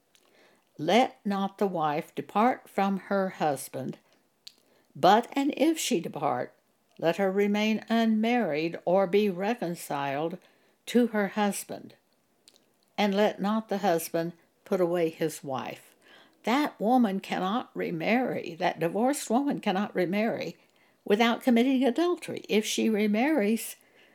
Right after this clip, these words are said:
she commits adultery. Now, her husband, if she's unfaithful to him, I think the husband could remarry.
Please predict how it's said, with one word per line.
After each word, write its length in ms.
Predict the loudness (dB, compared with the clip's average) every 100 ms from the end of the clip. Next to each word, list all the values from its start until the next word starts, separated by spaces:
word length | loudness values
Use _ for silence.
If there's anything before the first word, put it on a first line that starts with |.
| _ _ _ _
she 200 | -6 -2
commits 380 | 2 2 2 0
adultery. 640 | 0 0 0 -6 -8 -12 -14 _ _ _ _ _ _ _ _ _
Now, 300 | 0 2 2
her 300 | 2 2 2
husband, 720 | 2 2 0 -4 -6 -4 -6 -10 _ _ _ _ _ _ -4
if 200 | -2 -2
she's 420 | 0 0 0 2
unfaithful 800 | 0 0 -2 0 -2 -2 -8 -10
to 160 | -6 -6
him, 420 | -4 -2 -2 -4 -10 _ _ _ _ _ -20 -4
I 180 | -2 -2
think 320 | 0 -2 0
the 100 | 0
husband 480 | 2 0 0 -2 2
could 240 | 4 4
remarry. 720 | 0 -2 -2 -4 -6 -10 -16